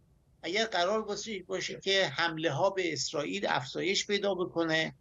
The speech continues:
همین دولت آقای بایدن که فشارهایی رو آورده روی نتانیاهو مبنی بر این که جنگ رو کاهش بده، وارد مذاکره بشه، خب، اون موقع مج-، خودش رو م-، مجبور هستش در شرایطی ببینه که باید از اسرائیل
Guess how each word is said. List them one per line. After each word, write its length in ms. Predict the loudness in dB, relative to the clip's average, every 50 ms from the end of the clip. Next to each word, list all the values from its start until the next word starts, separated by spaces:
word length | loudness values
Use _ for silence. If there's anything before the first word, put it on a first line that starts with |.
| _ _ _ _ _
همین 380 | -6 -2 2 4 4 6 6 6
دولت 340 | 6 6 6 6 4 4 4
آقای 380 | 4 4 4 2 0 0 -2
بایدن 760 | -2 0 4 4 4 4 4 2 2 4 4 4 2 0 -4 -8 _ _ _
که 80 | -2 -2
فشارهایی 720 | -2 -2 -2 0 2 4 6 6 6 6 6 6 6 6
رو 120 | 6 6 6
آورده 480 | 8 8 8 6 6 4 2 0 -2
روی 420 | -2 -2 -2 0 2 2 2 2 0 -4 -10 -16 -20 _ _ -2
نتانیاهو 840 | 0 0 2 4 4 4 4 4 4 6 6 6 6 6 6 4 4
مبنی 240 | 2 2 0 0 0
بر 140 | 2 2
این 160 | 2 0 -2 -2
که 320 | 2 2 2 2 2 0 _ _ _ _ _ _ -6 -2
جنگ 280 | 2 2 2 2 2 0
رو 80 | 0
کاهش 480 | 0 2 2 2 4 4 4 4 2 2
بده، 440 | 2 0 0 0 0 -2 -2 -4 -6 _ _ _ _ _ 0
وارد 240 | 2 2 4 2 2
مذاکره 640 | 0 2 2 4 4 4 4 2 0 2 2 2 2
بشه، 440 | 2 2 2 4 4 4 2 2 -2 -6 -14 -20 -20 _ _ 2
خب، 60 | 2
اون 180 | 4 4 4
موقع 260 | 6 6 6 6 6 6
مج-، 220 | 4 4 2 2
خودش 320 | 0 0 -2 -2 0 -2
رو 120 | -2 -2 0
م-، 240 | 0 -2 -2 -2 0
مجبور 440 | 2 2 2 0 -2 -4 -2 0 2
هستش 280 | 2 2 2 -2 -2
در 180 | 0 2 2 2
شرایطی 520 | 2 2 0 0 2 2 0 0 -2 -2
ببینه 360 | -2 0 0 0 0 0 -2 -2
که 140 | 0 -2
باید 800 | -4 -2 2 4 6 8 8 8 6 6 4 4 4 4 4 4
از 200 | 2 2 2 0
اسرائیل 640 | -2 -4 -2 -2 0 0 -2 -2 -2 -2 -2 -4 -6